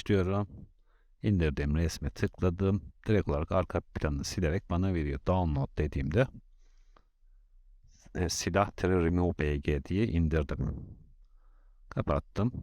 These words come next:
Buraya tekrar kukla yükle diyorum. Şu indirdiğim silah nokta remove B G aç dediğimde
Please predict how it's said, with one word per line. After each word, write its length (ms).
Buraya 180
tekrar 440
kukla 400
yükle 380
diyorum. 480
Şu 140
indirdiğim 580
silah 460
nokta 360
remove 440
B 200
G 240
aç 300
dediğimde 520